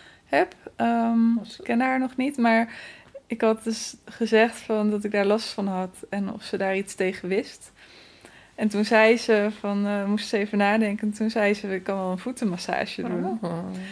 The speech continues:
Speaker 1: Dus ja, ik weet het niet. Ehm, het was vooral om te ontspannen, geloof ik. Maar ja, ik kan me voorstellen dat het inderdaad wel helpt. Dat als je gewoon veel stress hebt, dat je dan gewoon, dat alles een beetje uit balans gaat.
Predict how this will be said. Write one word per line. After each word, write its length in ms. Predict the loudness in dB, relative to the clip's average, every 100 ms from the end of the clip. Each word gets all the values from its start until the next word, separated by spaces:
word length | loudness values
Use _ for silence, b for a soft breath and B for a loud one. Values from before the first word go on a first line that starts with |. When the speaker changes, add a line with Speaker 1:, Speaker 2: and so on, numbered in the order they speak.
| B -2
Speaker 1:
Dus 280 | 0 0 4
ja, 320 | 8 8 8
ik 160 | 4
weet 200 | 6 8
het 140 | 8 4
niet. 540 | 4 2 0 -6 0
Ehm, 420 | 4 4 4 0
het 120 | -4 -4
was 180 | -6 -2
vooral 380 | 2 4 4
om 120 | 4 2
te 120 | 0
ontspannen, 560 | -2 -2 0 2 0 -2
geloof 380 | 2 4 4
ik. 280 | 2 2 0
Maar 480 | -2 2 4 2 -2 -10 _
ja, 320 | 0 2 2 -2 b b b b b b
ik 60 | -6
kan 140 | -4
me 60 | -2
voorstellen 480 | -2 -4 0 2 2
dat 140 | -2
het 80 | -2
inderdaad 360 | -2 0 -4 -2
wel 120 | -2
helpt. 480 | 0 0 -2 -6 -14
Dat 240 | -14 -8
als 180 | -8 -8
je 60 | -10
gewoon 440 | -8 -6 -6 -8 B B B B B B B _
veel 160 | -16
stress 440 | -16 -10 -8 -8 -6
hebt, 220 | -8 -10
dat 200 | -16 -10
je 80 | -6
dan 180 | -6
gewoon, 680 | -4 -2 0 2 2 2 2 0
dat 100 | -2
alles 200 | 0 0
een 80 | 0
beetje 640 | 0 -2 -4 -2 -2 -2
uit 180 | -4 -2
balans 360 | -2 0 -2 -4
gaat. 380 | 0 2 0